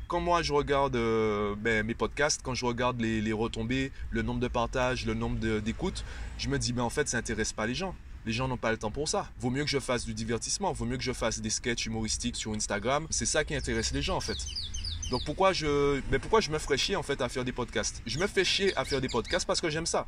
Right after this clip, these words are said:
Je me fais chier à parler d'éducation, de productivité parce que j'aime ça. Pour moi, c'est ça la différence entre tourner la page et abandonner. Tu abandonnes quand tu regardes simplement les résultats, quand tu analyses ce que tu fais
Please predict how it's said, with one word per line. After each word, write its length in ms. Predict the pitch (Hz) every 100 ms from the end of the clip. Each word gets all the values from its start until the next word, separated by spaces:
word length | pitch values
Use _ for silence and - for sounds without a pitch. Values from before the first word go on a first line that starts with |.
| -
Je 120 | 120
me 80 | 175
fais 160 | 180 175
chier 180 | 180
à 80 | 165
parler 260 | 147 139 139
d'éducation, 720 | 131 123 123 127 - 143 143
de 80 | 123
productivité 640 | 127 117 - 117 113 180
parce 240 | 214 143 -
que 120 | 165
j'aime 160 | 143
ça. 240 | 143 175 147 -
Pour 100 | 160
moi, 140 | 190
c'est 140 | 185
ça 180 | 151 190
la 100 | 160
différence 640 | 127 - 135 113 110 - -
entre 500 | 127 - 139 135 135 -
tourner 260 | 165 156 170
la 140 | 147
page 300 | 151 151 131
et 20 |
abandonner. 480 | 120 120 120 113 101 -
Tu 120 | -
abandonnes 400 | 156 160 156 208
quand 100 | 190
tu 100 | - 135
regardes 220 | 135 127
simplement 360 | 160 151 135
les 100 | 127
résultats, 440 | 120 113 113 123 110
quand 160 | 165
tu 160 | 156 160
analyses 380 | 151 156 170 185
ce 60 |
que 60 | 175
tu 180 | 151 123
fais 280 | - 175